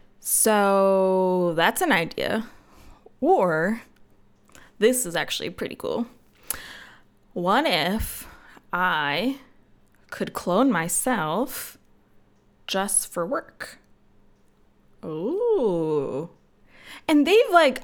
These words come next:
I've heard this, like, years ago where, like, "Oh, I cloned my cat," or, like, you know, they can do it, but it's like, well, how, how do you, like, this is a human. This is not, like, an animal. This is not an ant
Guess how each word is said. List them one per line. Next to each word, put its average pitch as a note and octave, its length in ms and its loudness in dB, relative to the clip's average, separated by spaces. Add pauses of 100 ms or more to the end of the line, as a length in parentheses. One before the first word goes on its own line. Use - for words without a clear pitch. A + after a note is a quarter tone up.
I've F4+ 300 -2
heard B3 260 0
this, A3 180 -2
like, D#3+ 240 -4
years F3 300 0
ago D3+ 340 -2
where, D#3 140 -4
like, - 180 -8
"Oh, C#4+ 180 0
I B3+ 120 2
cloned B3+ 320 2
my A3 160 0
cat," G#3 520 2
or, F#3 120 0
like, E3+ 260 -2
you C#4+ 140 2
know, E3+ 140 2
they A#3+ 260 0 (100)
can G#3 300 0
do A#3+ 240 4
it, C#3 200 4
but F#3+ 120 0
it's F#3 180 -2
like, E3+ 180 0
well, F3 140 -2
how, F#3+ 680 2 (360)
how F#3+ 320 4
do A#3 80 0
you, G#3+ 120 -4
like, F3 220 -2
this A3+ 220 4
is D4 160 2
a E3 60 2
human. G#3 560 0
This E3+ 200 -2
is G3 140 -4
not, E3+ 260 -2
like, - 160 -14
an C#3+ 140 -14
animal. F#3+ 640 -4
This - 160 -10
is - 80 -14
not E3+ 180 -4
an F3+ 180 -8
ant B3+ 540 4